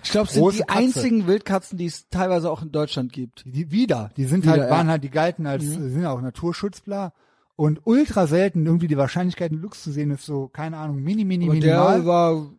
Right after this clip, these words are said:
Speaker 1: gut drauf.
Speaker 2: Aber die kommen gerade wieder zurück, so. Ja. Und mit Hund, äh, rate ich davon
Speaker 1: Nature
Speaker 2: ab,
Speaker 1: is
Speaker 2: einen Luchs zu
Speaker 1: healing,
Speaker 2: treffen.
Speaker 1: nature
Speaker 2: Ja.
Speaker 1: is healing.
Speaker 2: <laughs> Rewild.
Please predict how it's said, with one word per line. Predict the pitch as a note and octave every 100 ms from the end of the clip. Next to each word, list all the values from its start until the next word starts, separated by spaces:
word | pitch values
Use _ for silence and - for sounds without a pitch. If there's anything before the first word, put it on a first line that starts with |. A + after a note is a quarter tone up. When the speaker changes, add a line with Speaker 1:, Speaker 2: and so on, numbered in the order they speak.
| _ _ _
Speaker 1:
gut | D#3+
drauf. | -
Speaker 2:
Aber | F3 F3+
die | E3+
kommen | F#3 F#3+
gerade | E3+ F#3 F#3
wieder | F3+ E3+
zurück, | - E3+ A#3 -
so. | C3 D3+ A3+ B3 _ _ _ _ _
Ja. | C#3+ B2+ G#2+ _ _
Und | C#3+ C#3
mit | C#3+ -
Hund, | E3+ G3 G#3 - _
äh, | E3+
rate | E3+ E3 D3+ F3+ G3+
ich | E3+
davon | F#3
Speaker 1:
Nature | F3 F#3+
Speaker 2:
ab, | F#3+
Speaker 1:
is | F#3+
Speaker 2:
einen | F#3
Luchs | G#3 G3+
zu |
Speaker 1:
healing, | F3+ D3+
Speaker 2:
treffen. | C3+ C#3
Speaker 1:
nature | D#3+ B2 E3
Speaker 2:
Ja. |
Speaker 1:
is | C#3 F3+
healing. | F3 D#3+ C#3 B2 - -
Speaker 2:
<laughs> | - - D#3 _ _ _ _ _
Rewild. | C#3+ G3+ F#3 D#3+ E3 A#2 G#2+ -